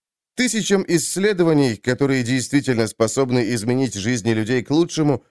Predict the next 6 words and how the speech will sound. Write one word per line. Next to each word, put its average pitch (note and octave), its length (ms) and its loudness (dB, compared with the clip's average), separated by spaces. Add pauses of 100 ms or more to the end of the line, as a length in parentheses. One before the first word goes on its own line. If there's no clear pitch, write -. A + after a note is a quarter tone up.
(120)
урезают C#3+ 500 2
финансирование, E3+ 960 -2 (220)
и G#2 120 2
миллионы A#2 640 2
страдающих A#2+ 680 -2
людей A2 520 -2